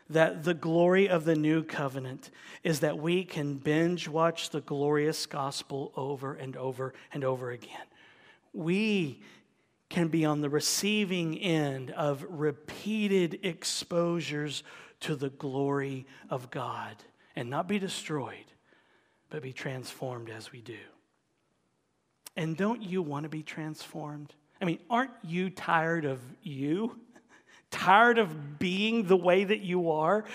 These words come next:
Tired of your sin? Tired of being trapped in the shackle of lust? Tired of being stuck in the quicksand of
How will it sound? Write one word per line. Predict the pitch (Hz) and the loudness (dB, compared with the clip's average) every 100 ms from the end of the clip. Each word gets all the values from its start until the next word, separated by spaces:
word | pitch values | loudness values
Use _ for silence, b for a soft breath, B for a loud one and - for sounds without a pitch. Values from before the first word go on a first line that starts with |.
| B - | B -10
Tired | - - 196 208 233 226 | -2 4 6 8 8 8
of | 214 180 | 4 4
your | 190 185 | 4 4
sin? | - - 175 180 208 240 240 B B - | 2 4 6 6 6 2 0 B B -4
Tired | - 175 220 240 | 4 10 12 12
of | 220 | 8
being | 226 220 214 339 - | 6 4 2 -6 0
trapped | - 202 196 208 | 6 12 12 10
in | 240 | 6
the | 202 | 6
shackle | 170 - 202 202 214 208 | 4 6 6 6 6 6
of | 175 | 4
lust? | 151 156 156 208 233 - - - B B B B B - | 4 6 10 8 6 0 -2 -8 B B B B B -2
Tired | - 220 240 | 10 10 12
of | |
being | 233 220 208 | 6 4 4
stuck | - - - 233 247 - | 2 2 8 8 8 2
in | 208 190 | 0 2
the | 196 | 2
quicksand | - - 254 240 - 220 208 220 214 | 2 2 4 6 4 4 4 4 6
of | 165 | 4